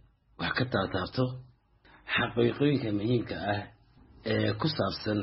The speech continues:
xumadan dalkeena ka dilaacday. Horta, sideedaba xanuunkani markii ugu horreysay ee la aqoonsaday waxay ahayd kontomeyadii,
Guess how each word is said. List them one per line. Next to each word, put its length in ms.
xumadan 600
dalkeena 720
ka 160
dilaacday. 520
Horta, 300
sideedaba 540
xanuunkani 640
markii 360
ugu 200
horreysay 520
ee 160
la 140
aqoonsaday 500
waxay 240
ahayd 280
kontomeyadii, 760